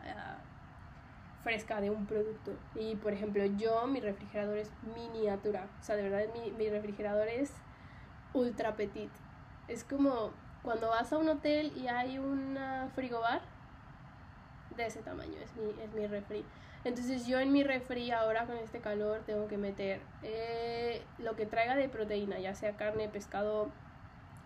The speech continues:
o pollo, eh, las verduras, lo que traiga de verduras, leche,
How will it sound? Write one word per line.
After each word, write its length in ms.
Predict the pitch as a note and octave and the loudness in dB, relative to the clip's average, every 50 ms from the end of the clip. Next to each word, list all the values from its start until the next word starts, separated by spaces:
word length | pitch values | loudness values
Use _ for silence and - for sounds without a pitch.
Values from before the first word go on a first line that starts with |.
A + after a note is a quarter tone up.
| - - | -10 -6
o 60 | - A3 | -4 -4
pollo, 400 | G3+ A#3 A3 G#3+ A3 B3+ D#4+ G4 - - - - - - - - - - - - - - - - - - - - - - - - | 0 0 0 2 4 2 2 2 -2 -8 -16 -18 -18 -16 -16 -16 -16 -16 -16 -16 -16 -16 -16 -18 -18 -18 -18 -18 -16 -14 -10 -6
eh, 800 | A#3+ A#3 A3 G#3+ G#3 G#3 G#3 G#3 G3+ G3+ G3+ G#3 G#3 G3+ G3 - - - - - - - - - - | -2 2 4 4 4 4 2 2 0 0 0 0 0 -2 -2 -4 -8 -12 -16 -16 -16 -16 -14 -6 -2
las 220 | A3+ A3+ G#3+ G#3+ | 0 0 2 2
verduras, 580 | G#3+ G#3 G#3 G#3+ A#3+ A3 G3+ F#3 - - - - - - - - - - - | 2 2 2 4 4 4 2 2 0 -4 -12 -14 -16 -16 -16 -16 -10 -4 0
lo 100 | G#3 G#3 | 2 2
que 100 | G#3 G#3 | 4 6
traiga 240 | A3 G#3+ G#3+ A3+ | 8 10 10 10
de 100 | A#3 A3+ | 8 8
verduras, 560 | G#3+ G3+ G3+ G3+ G#3 G#3 G3 F3+ G3+ - - - - - - - - - - - - - - - - - - - - - - - - - - - | 4 2 2 2 2 2 0 0 -4 -6 -10 -14 -14 -12 -10 -10 -10 -10 -12 -16 -16 -16 -18 -16 -16 -16 -16 -16 -16 -16 -16 -16 -16 -10 -2 2
leche, 540 | A#3+ A#3+ A#3+ A3+ A#3 - G#3+ G3 D3 - | 4 4 4 4 2 2 0 0 0 -2